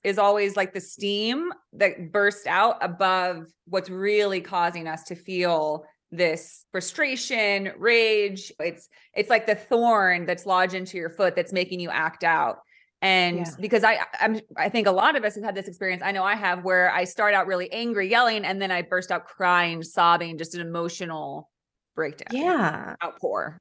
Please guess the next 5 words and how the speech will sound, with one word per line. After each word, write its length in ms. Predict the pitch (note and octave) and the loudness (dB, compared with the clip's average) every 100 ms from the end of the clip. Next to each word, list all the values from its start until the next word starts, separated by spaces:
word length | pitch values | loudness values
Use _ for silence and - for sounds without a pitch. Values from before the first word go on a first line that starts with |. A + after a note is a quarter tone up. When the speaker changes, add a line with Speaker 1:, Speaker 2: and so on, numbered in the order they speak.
| - | -10
Speaker 1:
emotional 580 | F3 E3+ E3 E3+ D#3 D3+ | 0 0 0 -6 -6 -6
ex- 100 | A#3 | -8
Speaker 2:
Yeah. 160 | B3+ F3 - - G#3 - | -8 -10 -14 -20 -20 -10
Speaker 1:
expression. 760 | F3 - F#3 E3+ - D3+ C3+ - | -10 -6 0 0 0 -6 -6 -6
And, 420 | F3 F3+ F#3 F3 | 0 2 2 -2